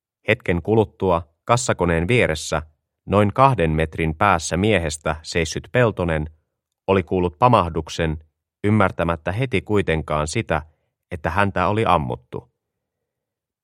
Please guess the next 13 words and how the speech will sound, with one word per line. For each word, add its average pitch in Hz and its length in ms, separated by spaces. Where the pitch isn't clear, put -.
Peltonen 127 480
kertoi 95 420
miehen 95 400
poistuneen 85 560
hetkeksi 120 500
kioskista, 85 680
mutta - 180
palanneen 113 480
saman 98 400
tien 82 280
takaisin, 80 640
potkaisten 87 540
myyntitilan 87 760